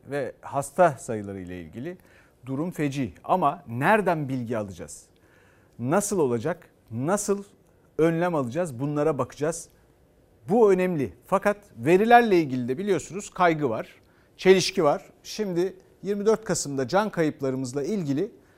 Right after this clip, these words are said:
e, can kayıplarımızın Türkiye genelinde Sağlık Bakanlığı verileriyle ifadesi yüz altmış bir. Sadece İstanbul'da iki yüz on bir diyor Ekrem İmamoğlu.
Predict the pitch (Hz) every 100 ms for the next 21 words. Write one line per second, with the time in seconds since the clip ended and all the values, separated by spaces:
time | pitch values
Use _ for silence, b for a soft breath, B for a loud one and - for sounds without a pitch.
0 | b b b _ _ _ - 147 151 127
1 | 175 190 185 175 170 170 165 147 156 143
2 | _ _ _ _ - 240 240 233 190 165
3 | 165 143 131 113 110 - - 143 151 254
4 | - 220 214 190 175 165 156 151 151 135
5 | 135 143 - 165 143 156 247 190 190 -
6 | - - 131 - - _ b b b b
7 | b - 170 233 226 208 - 202 165 160
8 | 220 196 - 220 160 - 180 180 165 151
9 | 139 180 196 - - - 160 160 175 190
10 | 123 - 143 185 170 117 107 -